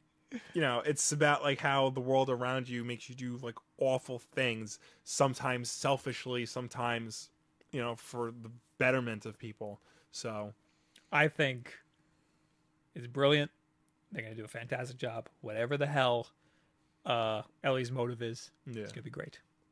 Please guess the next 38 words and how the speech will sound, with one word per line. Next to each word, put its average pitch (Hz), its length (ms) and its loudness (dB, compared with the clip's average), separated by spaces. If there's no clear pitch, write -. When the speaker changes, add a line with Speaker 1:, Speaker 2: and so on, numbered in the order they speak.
Speaker 2:
I 202 140 12
think 208 180 8
it's 185 100 4
gonna 196 120 6
be 170 80 2
totally 170 320 6
justified, 139 560 4
her 127 120 0
reason 120 400 -4
to 113 200 -2
wanna 110 440 -10
murder 113 580 -10
every 127 400 -2
single 120 480 -6
one 117 180 -6
of 117 120 -6
these 127 160 -6
people. 147 400 -2
Speaker 1:
Yeah. 110 260 -2
Speaker 2:
But, 131 280 6
uh, 120 420 2
you're 143 140 0
right. 110 320 -8
There'll 143 200 -2
be 123 100 -8
some 127 180 -10
sort - 180 -12
of 123 60 -16
twist. - 400 -12
Speaker 1:
Yeah. 60 80 -10
Speaker 2:
Of - 140 -16
course, - 280 -14
'cause 143 180 -10
it's 127 200 -14
freaking 127 340 -12
Naughty 139 160 -12
Dog. 156 200 -8
Speaker 1:
The, - 60 -20